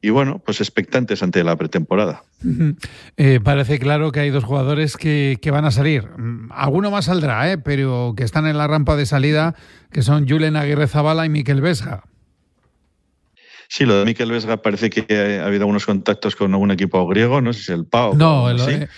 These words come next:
Speaker 2: lo del
Speaker 1: Y
Speaker 2: pau no había nada. Al final, con el pau no
Speaker 1: No,
Speaker 2: había nada. Ha habido
Speaker 1: ya.
Speaker 2: la, la posibilidad del Mallorca,
Speaker 1: El Mallorca.
Speaker 2: que parece que se ha enfriado.
Speaker 1: Sí.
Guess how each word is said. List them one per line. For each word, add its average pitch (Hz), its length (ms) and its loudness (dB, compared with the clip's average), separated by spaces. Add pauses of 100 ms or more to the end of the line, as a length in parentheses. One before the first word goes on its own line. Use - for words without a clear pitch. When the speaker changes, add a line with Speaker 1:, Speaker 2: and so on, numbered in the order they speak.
(160)
Speaker 2:
lo 147 100 4
del 143 140 2
Speaker 1:
Y - 40 -2
Speaker 2:
pau 180 140 0
no 180 100 0
había 151 200 2
nada. 127 300 0
Al 101 80 -12
final, 143 760 -2
con 135 180 -6
el 127 80 -4
pau 160 160 -2
no 151 160 0
Speaker 1:
No, - 0 -
Speaker 2:
había 143 200 2
nada. 156 240 -2
Ha 151 40 -2
habido 151 180 -2
Speaker 1:
ya. - 80 2
Speaker 2:
la, 143 160 -4 (240)
la 147 220 0
posibilidad 147 500 0
del 156 180 0
Mallorca, 139 360 4
Speaker 1:
El 117 40 0
Mallorca. 147 160 2
Speaker 2:
que 143 120 0
parece 151 260 0
que 139 100 -2
se 120 100 -4
ha - 40 2
enfriado. 147 520 0
Speaker 1:
Sí. 101 140 0